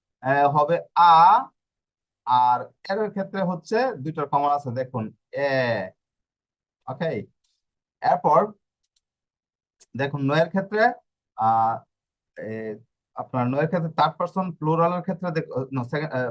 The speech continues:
ফার্স্ট পারসন প্লুরালের ক্ষেত্রে দেখুন, একদম সবকটার মিল আছে। হ্যাঁ, এরপরে, এ, এ, আহ, আপনার সে-, সেকেন্ড পারসন, সেকেন্ড পারসনের ক্ষেত্রে দেখুন,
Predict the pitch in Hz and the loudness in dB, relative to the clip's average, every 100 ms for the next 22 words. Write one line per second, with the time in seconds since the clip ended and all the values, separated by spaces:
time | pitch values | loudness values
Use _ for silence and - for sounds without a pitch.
0 | - - - 170 165 170 156 160 165 165 | -2 -2 -2 -4 -4 -8 -6 -2 -2 -4
1 | 180 165 160 147 175 175 135 131 170 190 | -10 -4 -4 -4 -8 -8 -12 -8 -4 -4
2 | 180 - - 147 147 139 151 143 - 165 | -4 -8 -6 -8 -6 -6 -4 -4 -4 -6
3 | 254 _ _ _ _ _ _ 190 208 123 | -6 _ _ _ _ _ _ -4 -2 -2
4 | 101 _ _ _ - 131 131 156 151 151 | -4 _ _ _ -4 -4 -2 -2 0 0
5 | 147 - 123 120 120 - - 113 113 107 | -2 -2 -4 -4 -8 -18 -10 -8 -8 -12
6 | _ _ _ _ _ _ _ - - _ | _ _ _ _ _ _ _ -20 -20 _
7 | _ 147 131 123 117 - _ _ - - | _ -6 -4 -4 -8 -14 _ _ -10 -8
8 | 131 127 151 143 139 - 147 156 160 160 | -6 -6 -4 -4 -6 -8 -6 -4 -2 -2
9 | 165 180 196 - _ _ _ _ _ _ | 0 -2 -2 -10 _ _ _ _ _ _
10 | _ _ - 156 160 160 160 170 165 170 | _ _ -8 -4 -2 -2 -2 -2 -4 -4
11 | 170 165 147 - | -8 -6 -6 -4